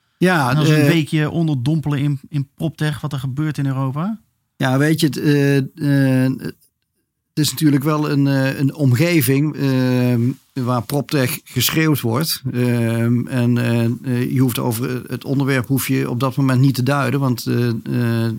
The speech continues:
Speaker 1: zeg maar de hele, eh, omgeving, eh, staat in het teken van PropTech. En dat, dat is natuurlijk wel leuk. Dat is een leuke bubbel waar je dan in zit.
Speaker 2: Ja.
Speaker 1: Ehm, en, eh, wat ik net al zei, eh, het is natuurlijk wel erg belangrijk om te blijven begrijpen,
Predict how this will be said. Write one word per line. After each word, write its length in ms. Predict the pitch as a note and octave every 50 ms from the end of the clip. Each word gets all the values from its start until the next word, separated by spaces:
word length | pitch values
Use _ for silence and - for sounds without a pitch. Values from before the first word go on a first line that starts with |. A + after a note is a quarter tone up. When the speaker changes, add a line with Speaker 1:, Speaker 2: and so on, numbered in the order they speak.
| - -
Speaker 1:
zeg 220 | A#2 - - A#2+
maar 100 | A2 A#2+
de 80 | A2 A2+
hele, 400 | A#2+ C3+ C#3 B2+ B2 A#2+ B2 B2 - _ _ _
eh, 200 | - B2+ A#2 A#2+ -
omgeving, 720 | - B2+ A#2 A2+ C#3+ C#3+ D3 C#3 A#2 B2 A#2+ B2 C#3 B2+ - - -
eh, 360 | B2+ A#2+ B2 B2 A#2+ A#2+ A#2+ A#2 - -
staat 340 | B2+ - - B2+ A#2+ A#2+ A#2
in 80 | A#2+
het 120 | A2+ A2+ -
teken 300 | C#3+ C#3 C3+ A#2+ C3+ A2
van 140 | - A2+ A2
PropTech. 440 | - D3 C#3 C3+ - A#2+ A2+ A2
En 80 | A#2 A#2
dat, 200 | A2 A2+ A2 G#2+ -
dat 120 | B2 A#2+ A2+
is 60 | G2+ -
natuurlijk 260 | - A2+ G2+ A2+ G#2+
wel 180 | A2 A#2 A#2+ A2+
leuk. 120 | A2 A2 A2+ - _ _ _ _ _ _ _ _ _ _ -
Dat 100 | A#2+ G#2
is 60 | A#2
een 100 | A2+ A#2
leuke 200 | A#2 F#2 A2+ G#2+
bubbel 340 | G2 G#2 B2+ C3 C3+ B2 A#2
waar 200 | A#2+ A#2+ A#2 A#2+
je 60 | A#2+
dan 180 | A2 A2 A2 A#2+
in 160 | C3 C3 A#2+
zit. 280 | F#2+ G2+ G2+ A2 - -
Speaker 2:
Ja. 240 | C3+ C#3 C#3 C3+ A2+
Speaker 1:
Ehm, 380 | G#2+ A2 G#2+ G#2 G#2+ G#2+ G#2+ A2 A2 - _ _ _ _ _ _ _ _ _ _ _ _ _ _ _
en, 200 | - B2 A#2 A#2
eh, 80 | A#2+ A#2
wat 140 | A2 A#2
ik 100 | A2+ G#2+
net 180 | A2+ A#2+ A2 A2
al 80 | G#2+ G#2+
zei, 520 | G#2 C3 B2 A2+ A2 A2 A2+ A2+ A2+ A2+ A2 A2
eh, 80 | A#2 A#2+
het 140 | A2+ A2
is 80 | B2+ A#2+
natuurlijk 280 | - - B2 A2+ - A#2+
wel 140 | A#2 A#2
erg 260 | - B2 A#2 A2+ A2+ G2+
belangrijk 480 | A#2 A#2+ B2+ A#2+ A#2+ A2+ A2+ A2+ - -
om 80 | A2
te 80 | G#2 A2
blijven 400 | A2 B2 B2+ C3 A#2+ F#2+ A2+ G2+
begrijpen, 680 | A2+ G2 F#2+ G#2+ C3 C3+ C#3 C#3 B2+ - A#2 G#2+ G2